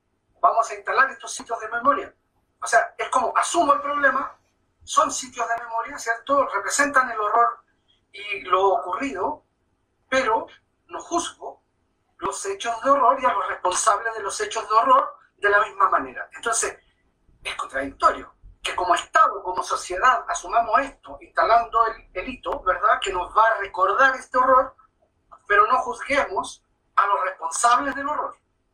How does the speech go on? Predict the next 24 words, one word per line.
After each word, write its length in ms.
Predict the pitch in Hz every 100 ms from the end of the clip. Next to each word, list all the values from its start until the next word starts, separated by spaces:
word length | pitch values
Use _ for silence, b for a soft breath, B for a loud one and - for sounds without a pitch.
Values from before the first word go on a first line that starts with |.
| _
Entonces, 460 | - 226 208 - _ _ -
si 240 | - -
yo 140 | - 311 -
extrapolo 640 | - - 180 349 262 208
esto 300 | - - 185 -
a 160 | -
casi 280 | 208 - -
todas 280 | 269 311 277
las, 160 | 254 - - 208
la-, 140 | 208 -
las 220 | - 370
dicotomías 600 | - - 190 311 302 -
que 100 | -
tengo 340 | - 233 202
con, 320 | - 180 175 -
con, 260 | 175 - -
con 200 | - 151
la 80 | 156
ley 300 | 220 285 -
de 80 | 175
patrimonio, 520 | 151 277 285 - -
porque, 240 | - 403
por 120 | 381
ejemplo, 440 | 381 262 254 262